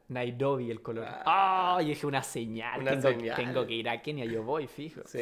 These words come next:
Speaker 1: Yo
Speaker 2: pues
Speaker 1: voy
Speaker 2: ya
Speaker 1: a
Speaker 2: tení,
Speaker 1: ir.
Speaker 2: ya te, ya tení donde llegar.
Speaker 1: Sí, po, que nos juntamos en Farellones, yo lo fui a buscar y todo, y conversamos, y las primeras cosas ahí bajando, eh, yo decía, "Brother, my house is your, is your,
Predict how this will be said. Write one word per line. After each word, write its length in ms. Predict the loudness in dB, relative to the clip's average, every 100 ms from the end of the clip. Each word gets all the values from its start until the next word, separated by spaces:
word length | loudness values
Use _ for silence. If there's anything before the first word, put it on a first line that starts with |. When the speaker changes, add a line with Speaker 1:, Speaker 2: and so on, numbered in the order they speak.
| 0
Speaker 1:
Yo 80 | 2
Speaker 2:
pues 100 | 2
Speaker 1:
voy 20 |
Speaker 2:
ya 60 | 2
Speaker 1:
a 40 |
Speaker 2:
tení, 140 | 2 0
Speaker 1:
ir. 180 | -2 -2
Speaker 2:
ya 140 | 0
te, 200 | -2 -6
ya 140 | -2 -2
tení 200 | -2 -2
donde 280 | -4 -4 -4
llegar. 440 | -2 -2 -4 -8
Speaker 1:
Sí, 400 | -10 -6 -4 -4
po, 260 | -6 -10 -12 -6
que 400 | -2 -2 -2 -10 -20 -20 -20 _ _
nos 140 | -6 -2
juntamos 540 | -2 2 4 4 2
en 20 |
Farellones, 480 | 2 2 4 4 4
yo 80 | 2
lo 60 | 2
fui 140 | 0
a 40 |
buscar 380 | -2 0 2 2
y 60 | 0
todo, 140 | -2
y 40 | -2
conversamos, 440 | -4 -6 -4 -2
y 20 | 0
las 160 | -2
primeras 440 | -2 -6 -4 -4 -4
cosas 260 | -6 -4 -2
ahí 240 | 0 0
bajando, 640 | -2 -4 -4 -4 -6 -8 -8
eh, 260 | -10 -12 -12
yo 60 | -12
decía, 280 | -10 -10 -12 -18 -4
"Brother, 360 | 2 2 0 -8 -20 -20 _ _
my 120 | -6 0
house 280 | 2 2 -2
is 80 | 0
your, 240 | 0 -2
is 120 | -10 -8
your, 220 | -8